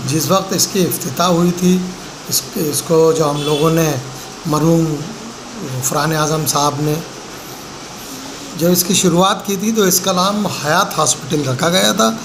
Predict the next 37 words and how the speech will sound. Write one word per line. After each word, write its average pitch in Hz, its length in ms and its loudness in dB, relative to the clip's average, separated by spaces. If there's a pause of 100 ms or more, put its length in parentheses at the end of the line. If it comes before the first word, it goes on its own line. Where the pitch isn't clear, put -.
(420)
किन 220 220 6
कारणों 208 460 4
से 208 140 2
नाम 185 340 0
बदला, 196 320 2
लोग 180 340 2
बदले, 180 320 2 (640)
किस 180 220 2
तरह 180 260 4
से 190 180 4 (600)
इस 165 100 -2
अस्पताल 165 560 0
का 185 140 0
बंटाधार 147 500 0
हुआ, 202 280 2 (680)
ये 208 140 4
समझ 175 300 2
से - 140 2
परे - 280 -2
है। 214 240 2 (400)
और 220 100 2
जो 165 160 4
घटना 147 720 0 (960)
तीस 202 320 4
तारीख 165 360 2
की 175 60 -2
जो 156 140 2
घटना 139 440 0
एक 156 160 2
हाफिज 139 400 0
के 170 140 -4
साथ 165 240 0 (840)
घटना 151 340 0
जो 156 120 0
घटित 135 480 0
हुई 165 240 6
है, 127 100 0